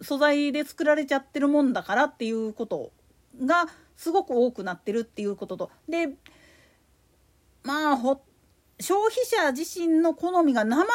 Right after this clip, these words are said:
食感っていうのにこだわっちゃってる人が多すぎるっていうのもちょっとあるような気するんですよね。だから、できるだけ、まあ、言ってみると、駅弁大会で遠方の方から来てるやつっていうのに関しては、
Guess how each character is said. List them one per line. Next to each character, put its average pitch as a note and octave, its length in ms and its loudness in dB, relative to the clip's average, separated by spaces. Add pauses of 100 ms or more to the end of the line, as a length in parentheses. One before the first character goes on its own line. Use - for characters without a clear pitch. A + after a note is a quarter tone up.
(140)
食 A#4+ 200 0 (180)
感 B3+ 220 2
っ - 20 -4
て B3+ 120 0
い B3 80 4
う B3+ 200 2
の A#3+ 120 0
に C4+ 160 2
こ C#4+ 160 0
だ E4 100 2
わ G#4+ 120 0
っ - 40 -8
ち - 80 -8
ゃ - 20 -4
っ C#4 60 -8
て - 80 -2
る A#3+ 60 0
人 A#3+ 160 -4
が G#3+ 220 -4
多 G4 160 2
す G4 160 -2
ぎ F#4+ 80 0
る G4+ 120 -2
っ - 40 -20
て D4+ 80 -4
い C4 40 0
う C4 220 0
の E4 140 -2
も G#4 220 0 (420)
ち - 80 -2
ょ - 40 -4
っ - 20 -20
と C#4+ 100 6
あ B3+ 80 8
る B3+ 80 2
よ A#3+ 100 2
う - 20 0
な G#3 100 -4
気 C4 180 0
す C4+ 120 -4
る C4 100 0
ん A#3 40 0
で F3 80 -6
す D3+ 120 -18
よ D3+ 80 -8
ね。 B3 240 -4 (1300)
だ D#4 120 6
か G4+ 100 2
ら、 E4+ 180 4 (840)
で E4 160 0
き G4 100 -6
る G#4 140 -2
だ G4 100 0
け、 G4 300 -8
ま E4 280 0
あ、 C#4+ 40 0
言 C4 140 -2
っ - 20 -10
て - 220 -8
み D#4+ 120 4
る C#4+ 120 2
と、 F4+ 320 4
駅 D#4 180 0
弁 E4+ 180 0
大 E4+ 200 6
会 B3 520 0 (560)
で E4+ 420 2 (380)
遠 F4+ 180 6
方 F#4+ 200 0
の G4 80 0
方 G4 200 4
か F#4+ 100 4
ら C#4 60 2
来 - 120 -14
て D4+ 100 -2
る C#4+ 60 -2
や B3 100 2
つ A#3 120 -16
っ - 20 -14
て A#3 120 -10
い A3+ 60 -2
う A#3+ 160 -2
の A3 340 -4
に B3 240 -4
関 B3+ 300 0
し - 80 -16
て A#3 120 -4
は、 E4 280 6